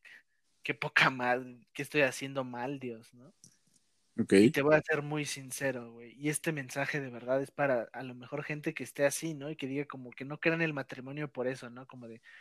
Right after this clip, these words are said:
Speaker 1: "Güey, es que yo he tenido novios y todos me engañan o todos me", no, pues, o sea, tristemente sí hay de esas personas.
Speaker 2: Sí.
Speaker 1: Yo estuve a un punto, güey, de verdad, y,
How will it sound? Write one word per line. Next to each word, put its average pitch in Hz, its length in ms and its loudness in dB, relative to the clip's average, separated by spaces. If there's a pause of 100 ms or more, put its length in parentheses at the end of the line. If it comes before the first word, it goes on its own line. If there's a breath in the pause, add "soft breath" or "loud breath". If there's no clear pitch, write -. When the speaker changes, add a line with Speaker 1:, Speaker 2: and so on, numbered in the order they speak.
(260 loud breath)
Speaker 1:
"Güey, 156 180 6
es 143 100 2
que 151 100 -8
yo 151 80 -2
he - 20 0
tenido 143 360 -2
novios 139 380 -2
y 123 60 -14
todos 131 320 -2
me 123 120 -12
engañan 127 720 -8
o 120 60 -14
todos 127 340 -10
me", 117 180 -18 (140)
no, 127 400 -16
pues, 113 180 -18
o 117 60 -20
sea, 117 300 -20 (480)
tristemente 147 520 -4
sí 139 220 -2
hay 131 200 4
de 123 100 -14
esas 117 200 -18
personas. - 580 -20 (420)
Speaker 2:
Sí. - 280 4 (960)
Speaker 1:
Yo 156 180 -2
estuve 196 440 -2 (280)
a 127 120 -2
un 165 260 -6
punto, 202 400 -4
güey, 196 200 -2
de 139 160 -6
verdad, 127 460 0 (120)
y, 127 220 -10